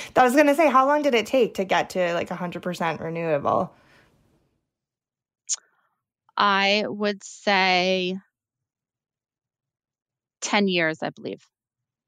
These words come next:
Speaker 1: Okay.
Speaker 2: Mm-hmm.
Speaker 1: And what, what is, um, how many people work at Organic Valley? Like, I'm just
Speaker 2: About
Speaker 1: trying to gauge
Speaker 2: nine
Speaker 1: this.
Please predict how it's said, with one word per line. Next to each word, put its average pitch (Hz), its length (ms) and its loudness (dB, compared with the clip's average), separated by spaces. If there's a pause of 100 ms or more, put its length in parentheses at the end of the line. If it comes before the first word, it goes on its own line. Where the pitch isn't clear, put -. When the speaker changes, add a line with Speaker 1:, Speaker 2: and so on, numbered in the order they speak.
(300)
Speaker 1:
Okay. 151 260 -2 (440)
Speaker 2:
Mm-hmm. 190 180 -6
Speaker 1:
And 226 220 4
what, 262 260 4 (100)
what 247 240 6
is, 330 240 4
um, 208 420 4 (100)
how 277 140 2
many 330 180 2
people 247 300 4
work 175 220 2
at 147 100 4
Organic 151 320 0
Valley? - 400 2 (800)
Like, 190 80 -2
I'm 208 60 4
just 196 100 4
Speaker 2:
About 226 100 4
Speaker 1:
trying 190 120 2
to 190 60 2
gauge 180 200 4
Speaker 2:
nine 185 80 2
Speaker 1:
this. 185 120 -4